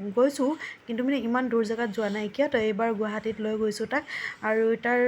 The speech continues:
সাত মাহত সোমাই গ'ল। তো এতিয়া সৰুৰ পৰাই মানে লং জাৰ্ণিবোৰ কৰিলে মানে তেতিয়া তাৰ হেবিট হ'ব ন, নহ'লে কিছুমান ল'ৰা ছোৱালী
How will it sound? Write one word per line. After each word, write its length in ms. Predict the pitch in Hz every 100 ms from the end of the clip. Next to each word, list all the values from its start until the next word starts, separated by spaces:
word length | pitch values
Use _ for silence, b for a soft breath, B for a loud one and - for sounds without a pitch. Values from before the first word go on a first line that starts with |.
| 247 247
সাত 140 | 247 233
মাহত 260 | 240 247 285
সোমাই 380 | - 220 220 277
গ'ল। 180 | 262 285 - B B - - - - - - - -
তো 60 | 262
এতিয়া 260 | 247 277
সৰুৰ 280 | 277 240 240
পৰাই 220 | 254 269 269
মানে 180 | 269 269
লং 180 | 240 233
জাৰ্ণিবোৰ 420 | 240 240 240 247 254
কৰিলে 280 | 226 226
মানে 140 | 240 247
তেতিয়া 220 | 220 233
তাৰ 140 | 240 240
হেবিট 300 | 226 196 240
হ'ব 120 | 226 208
ন, 80 | 277 247 B B B B
নহ'লে 240 | 240 269
কিছুমান 360 | 277 247 254 269
ল'ৰা 160 | 254 220
ছোৱালী 280 | 233 240 262